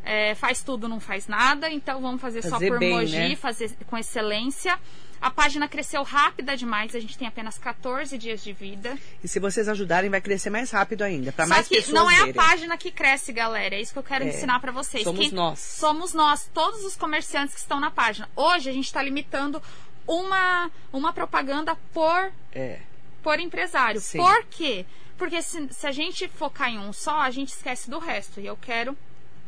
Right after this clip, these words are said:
Speaker 1: tentar ajudar todo mundo. Mas o seu post tá lá, compartilha o seu post de lá.
Speaker 2: Isso.
Speaker 1: Manda no direct pros amigos, que você vai ver muita gente, juro pra você.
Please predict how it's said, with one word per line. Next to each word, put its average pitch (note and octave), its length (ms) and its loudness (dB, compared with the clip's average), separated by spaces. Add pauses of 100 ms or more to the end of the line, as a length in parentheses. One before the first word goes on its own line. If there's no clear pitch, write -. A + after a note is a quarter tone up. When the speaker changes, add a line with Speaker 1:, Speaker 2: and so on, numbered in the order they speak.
(260)
Speaker 1:
tentar A3+ 300 0
ajudar A#3+ 300 0
todo C4+ 200 -2
mundo. B3+ 280 -2 (360)
Mas F4 320 4
o E4+ 60 -6
seu F4 180 -2
post C#4+ 400 -2
tá B3 120 0
lá, D4+ 160 4
compartilha F#4 640 -2
o F#4 60 -4
seu D4 200 -4
post A#3+ 460 -4
de A#3+ 100 -4
lá. A#3+ 320 -2
Speaker 2:
Isso. D#3 560 -2 (480)
Speaker 1:
Manda D#4+ 380 4
no D#4 100 2
direct C#4+ 520 0
pros C4 240 -4
amigos, B3 760 -2 (500)
que C4+ 100 -4
você C4 280 -2
vai C4+ 220 0
ver C4 220 0 (200)
muita E4+ 400 0
gente, C4 380 -2
juro B3+ 320 -2
pra C4+ 140 -4
você. - 360 -4